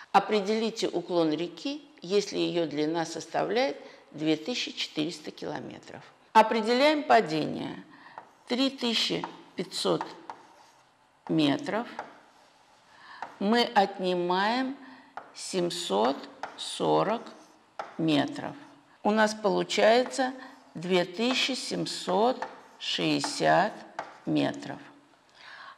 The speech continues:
А затем мы определяем уклон. Две тысячи семьсот шестьдесят метров мы делим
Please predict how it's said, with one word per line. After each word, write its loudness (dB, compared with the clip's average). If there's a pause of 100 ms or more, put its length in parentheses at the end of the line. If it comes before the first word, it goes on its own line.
(100)
А 8
затем 2 (500)
мы 2
определяем 2
уклон. -6 (140)
Две 2
тысячи -2 (300)
семьсот -2 (280)
шестьдесят 0 (640)
метров 0 (800)
мы 2
делим 0